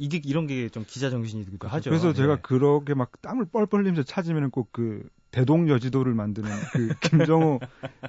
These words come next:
Speaker 2: 삶이 이랬겠구나라는 생각도 한번 해본 적은 있습니다.
Speaker 1: 네. 아, 그곳은 좀 느낌이 어떻던가요? 영화 속에서 내가 꿈꿔오던 곳을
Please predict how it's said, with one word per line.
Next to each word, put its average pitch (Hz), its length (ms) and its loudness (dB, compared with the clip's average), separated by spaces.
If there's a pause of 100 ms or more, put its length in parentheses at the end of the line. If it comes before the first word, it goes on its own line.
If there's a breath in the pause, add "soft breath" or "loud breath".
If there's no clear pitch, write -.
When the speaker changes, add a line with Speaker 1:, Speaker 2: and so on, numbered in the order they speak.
(140)
Speaker 2:
삶이 160 360 -2
이랬겠구나라는 147 680 4
생각도 143 280 -2
한번 123 120 -2
해본 156 180 -2
적은 117 180 -4
있습니다. 95 440 -16
Speaker 1:
네. 95 500 -10
아, 107 140 -10
그곳은 208 540 0
좀 214 320 -4
느낌이 202 340 -2
어떻던가요? 120 680 -6
영화 135 220 0
속에서 135 400 -4
내가 110 200 -8
꿈꿔오던 160 600 -4
곳을 117 320 -8